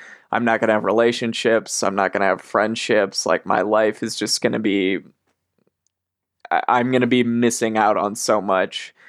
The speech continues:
Um, and so I, I continued down that path for six years. And then it was really, at the end of it, I was living in Australia at the time,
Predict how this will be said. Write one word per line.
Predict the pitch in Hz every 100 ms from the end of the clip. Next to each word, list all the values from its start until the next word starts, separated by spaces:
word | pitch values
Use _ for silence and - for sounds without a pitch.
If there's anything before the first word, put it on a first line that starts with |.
| - _ -
Um, | 117 117 113 113 113 113 113 107 -
and | 117 117
so | 107 - 131 123 120 117 113 113 82 - _ _ _ _ _ _ _ _
I, | 120 120 117 110
I | 113
continued | - 120 117 139 135 131
down | 127
that | 127 120 120
path | 143 147 139 -
for | - 127 120 120 117 113 110 110 - _ -
six | - 123 -
years. | 151 170 170 165 - - - - - _ -
And | 123 127
then | 123
it | 120
was | 120 113
really, | 113 123 135 143 135 123 120 117 - -
at | 131 127
the | 127
end | 131
of | 127
it, | 123 120 113 -
I | 123
was | 123 120 120 117 - - - -
living | 135 127 123
in | 117
Australia | 113 - 151 156 151
at | 147 139
the | 135
time, | - 143 135 131 131 131